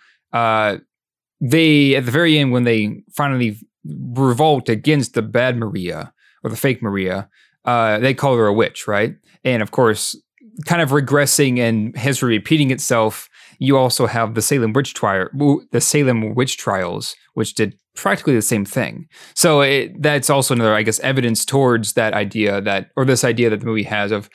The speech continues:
history just repeating itself. And there are a lot of,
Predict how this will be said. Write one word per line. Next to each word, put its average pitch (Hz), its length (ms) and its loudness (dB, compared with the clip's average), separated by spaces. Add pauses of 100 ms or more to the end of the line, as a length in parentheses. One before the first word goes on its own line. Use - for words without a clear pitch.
(160)
history 143 320 0
just 113 200 -2
repeating 113 400 0
itself. - 380 -8
And 151 160 4
there 180 140 4
are 226 240 4
a 226 60 2
lot 139 220 2
of, 120 340 -2